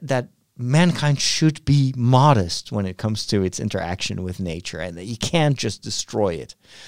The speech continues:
uh, because then it will turn against mankind. That's in the ancient stories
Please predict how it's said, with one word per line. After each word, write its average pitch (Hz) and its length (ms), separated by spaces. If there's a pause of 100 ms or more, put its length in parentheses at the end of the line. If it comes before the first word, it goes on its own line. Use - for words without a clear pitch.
(200)
uh, 90 120
because 101 300
then 117 220
it 110 160
will 131 160
turn 233 260
against 143 640
mankind. 135 420
That's - 220
in 175 140
the 175 140 (300)
ancient 247 560
stories 180 720